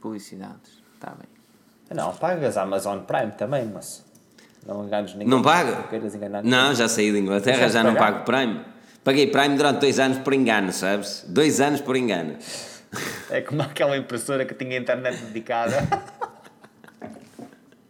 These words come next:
Speaker 3: Dois anos por engano que eu
Speaker 2: Oh.
Speaker 3: andei a pagar. Dois anos, Amazon Prime por engano. Pô, não, tenho de admitir que gostei.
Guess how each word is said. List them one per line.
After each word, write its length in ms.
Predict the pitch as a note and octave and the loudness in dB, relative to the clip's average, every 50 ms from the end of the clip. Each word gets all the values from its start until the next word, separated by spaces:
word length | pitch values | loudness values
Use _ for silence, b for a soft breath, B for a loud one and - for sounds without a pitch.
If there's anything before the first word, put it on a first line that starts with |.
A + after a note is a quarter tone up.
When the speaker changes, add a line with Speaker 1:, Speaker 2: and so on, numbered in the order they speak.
| _ - D#4 B G4+ B C#3 B B B B B B B B - - _ | _ -14 -8 B -6 B -8 B B B B B B B B -20 -20 _
Speaker 3:
Dois 340 | - B2+ D#3 F3 E3+ D3+ D3 | 0 2 4 4 4 4 4
anos 280 | D3 C#3+ C#3 C3 A#2+ - | 2 4 2 2 0 0
por 140 | - A2+ A2+ | 0 0 0
engano 400 | G#2+ G2+ G2 F2+ D#2+ D2+ D#2+ D#2+ | 2 2 2 0 0 -2 -4 -4
que 100 | - - | 0 2
eu 40 | |
Speaker 2:
Oh. 40 | G2+ | 2
Speaker 3:
andei 220 | G#2 G2+ G#2 A2 A2 | 4 4 4 4 2
a 40 | |
pagar. 460 | G#2 A2 G2+ F2 E2+ D2+ C#2 C2+ - - | 2 0 0 0 0 -2 -4 -6 -8 -4
Dois 300 | D#2+ G2+ B2 C3 A#2 F#2+ | 0 2 2 2 2 2
anos, 300 | G#2+ F#2+ F2 D#2 D#2 - | 0 0 0 -2 -4 -4
Amazon 400 | F2+ F2+ F#2 F#2+ F#2 G2 F#2+ F#2+ E2+ | -2 -2 -2 0 0 0 0 0 -2
Prime 240 | - F2+ F2+ E2 D2+ | -2 -2 -2 -2 -4
por 120 | D#2+ E2 | -6 -8
engano. 340 | E2 D#2 D2 C2+ C#2 C2 - - - - _ _ _ _ _ _ - - | -8 -6 -8 -8 -10 -12 -14 -16 -20 -20 _ _ _ _ _ _ -20 -4
Pô, 200 | - C3 C3+ C3 - | -4 -4 -4 -2 -2
não, 160 | A2 G#2 G2+ F#2 G2+ - | 0 0 0 0 -2 -2
tenho 160 | A#2 A#2 A#2+ | 0 0 2
de 60 | B2+ | 2
admitir 340 | A2+ G2+ G2+ G2 - - - | 2 2 0 0 0 -2 -2
que 80 | - - | -2 -6
gostei. 480 | - - - - - C2+ A#1+ A#1 - | -10 -10 -10 -8 -8 -8 -8 -10 -12